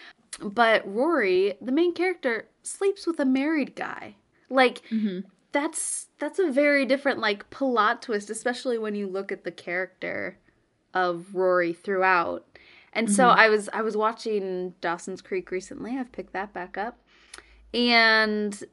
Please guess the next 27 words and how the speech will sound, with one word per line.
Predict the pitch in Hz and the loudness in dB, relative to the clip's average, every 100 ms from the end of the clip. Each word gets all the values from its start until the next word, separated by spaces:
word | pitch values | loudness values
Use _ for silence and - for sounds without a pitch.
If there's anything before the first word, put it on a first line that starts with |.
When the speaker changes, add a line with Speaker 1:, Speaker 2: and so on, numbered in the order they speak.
| - | -12
Speaker 1:
they | 208 190 214 214 214 214 - - | -12 -2 2 4 4 4 -2 -6
just | 208 240 | -6 -4
have | 254 277 | 0 0
a | |
lot | 247 208 208 | 2 2 2
of | 202 | -2
the | |
normal | 190 185 185 185 | -2 -2 -2 -2
tropes | 175 - 180 170 - - | -6 -2 -2 -2 -6 -8
of, | 165 | -6
like, | 170 170 170 _ _ | -4 -4 -6 _ _
oh, | 247 240 233 | 4 6 4
a | 214 | 2
teacher | 202 - 254 254 233 | 0 -2 -4 0 0
and | 208 | 0
a | 202 | -2
student | - 180 170 165 | -2 0 0 -2
have | 175 175 165 | -8 -8 -8
a | |
little | 165 170 165 | -4 -4 -6
affair, | 165 165 160 160 160 | -8 -10 -6 -6 -6
and | 160 160 160 - - - - _ | -8 -10 -14 -18 -20 -20 -20 _
one | 202 233 240 | -2 0 0
character | 240 226 208 208 208 202 | 0 0 0 0 0 0
goes | 190 190 202 | 2 2 0
for | - 202 190 190 | -4 -4 -2 -2
the, | 185 180 180 175 175 175 | -2 -4 -2 -4 -6 -8